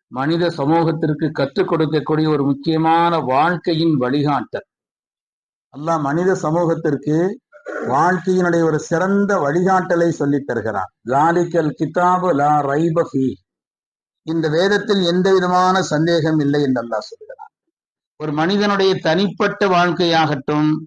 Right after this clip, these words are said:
சமூக வாழ்வாகட்டும், சந்தேகத்திற்கு அப்பாற்பட்டதாக இருக்க வேண்டும். அப்படி இருந்தால்தான் அவனுடைய தனிப்பட்ட வாழ்வும் சிறக்கும்,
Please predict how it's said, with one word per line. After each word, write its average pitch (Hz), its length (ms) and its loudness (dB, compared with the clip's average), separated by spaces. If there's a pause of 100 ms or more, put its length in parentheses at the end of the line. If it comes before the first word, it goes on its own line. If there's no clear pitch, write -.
(440)
சமூக 214 540 0
வாழ்வாகட்டும், 160 1000 2 (640)
சந்தேகத்திற்கு 214 960 2
அப்பாற்பட்டதாக 180 1120 2
இருக்க 156 280 0
வேண்டும். 120 300 -2 (800)
அப்படி 165 400 -2
இருந்தால்தான் 196 1000 4 (100)
அவனுடைய 156 460 0
தனிப்பட்ட 185 600 0
வாழ்வும் 185 420 2
சிறக்கும், 190 720 0